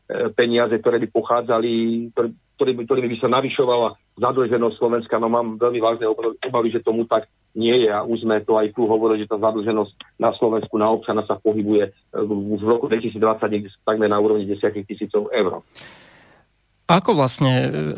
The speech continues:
Speaker 2: hodnotíš to také divné stretnutie na slovenskej tajnej službe, na slovenskej informačnej službe?
Speaker 1: No, e, nedovolím si v tejto chvíli mať nejaké rigorózne, rigorózne hodnotenia, rigorózne stanoviská. Minimálne, minimálne je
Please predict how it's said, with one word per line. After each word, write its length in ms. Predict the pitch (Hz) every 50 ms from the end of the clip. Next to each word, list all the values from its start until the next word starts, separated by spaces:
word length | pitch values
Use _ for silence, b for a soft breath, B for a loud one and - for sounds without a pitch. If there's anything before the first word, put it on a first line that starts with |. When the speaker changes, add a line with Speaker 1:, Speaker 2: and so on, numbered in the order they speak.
| 135
Speaker 2:
hodnotíš 560 | 120 139 135 139 147 139 - - 131 117 - - -
to 100 | 135 123
také 320 | - - 131 - - 135
divné 300 | 120 135 139 143 143 135
stretnutie 640 | - - - 131 131 123 143 131 120 - 139 127 123
na 540 | 123 127 123 123 123 135 147 147 147 156 160
slovenskej 640 | 156 - - - 139 135 135 131 127 - - 127 120
tajnej 320 | - 135 127 123 123 120 117
službe, 320 | - - 135 123 120 120 123
na 160 | 123 120 123 127 143
slovenskej 480 | 143 - - 139 131 123 - - 147 131
informačnej 460 | 117 - 143 127 123 120 - 135 127 -
službe? 380 | - 139 123 123 127 135 120 - _ _ _ _ _ _ _ _ _ _ _ _ _ _ _ _ _ _ _ _ _ _ _ _ _ _ _ _
Speaker 1:
No, 240 | _ 120 120 107 - -
e, 280 | - - 139 127 123 - - _ _ _ _ - - - -
nedovolím 480 | - 151 156 165 180 143 131 123 117 107
si 140 | - 117 95
v 60 | - 117
tejto 160 | 113 135 123
chvíli 560 | - 113 110 113 113 117 110 104 101 95 95 - 110
mať 320 | 107 113 117 120 98 107
nejaké 240 | 107 113 117 - - 104
rigorózne, 680 | 104 107 120 117 110 113 110 107 113 104 101 98 101
rigorózne 460 | 101 107 110 120 107 110 104 101 101 98
hodnotenia, 480 | 98 110 107 113 107 104 110 107 104
rigorózne 400 | 101 107 104 117 110 107 104 104 98
stanoviská. 600 | - - 104 107 104 104 101 - - 107 107 107 104 b b b b b _ _
Minimálne, 560 | 113 123 135 123 113 110 110 110 104 104 104
minimálne 400 | 107 110 113 110 107 104 107 104 104 101
je 80 | 107